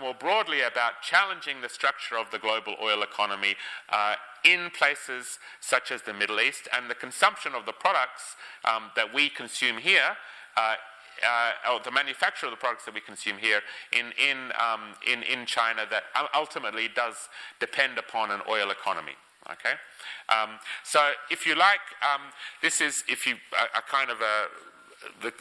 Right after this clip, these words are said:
the, the deeper mo-, motivation behind this research is to think about how we might talk about climate change in more globally, uh, uh, uh, global ways, okay?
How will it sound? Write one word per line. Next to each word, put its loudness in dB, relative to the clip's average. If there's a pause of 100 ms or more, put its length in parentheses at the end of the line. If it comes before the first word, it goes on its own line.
(140)
the, -2
the -2
deeper 0
mo-, 0
motivation -2 (280)
behind 2
this -8
research 0
is -10
to -8
think 0
about 2
how 0
we -6
might 2 (400)
talk 2
about 0 (120)
climate 0
change -2
in -6
more 0 (360)
globally, 0 (260)
uh, 2 (120)
uh, 2 (120)
uh, 0 (500)
global 0
ways, -4 (240)
okay? -2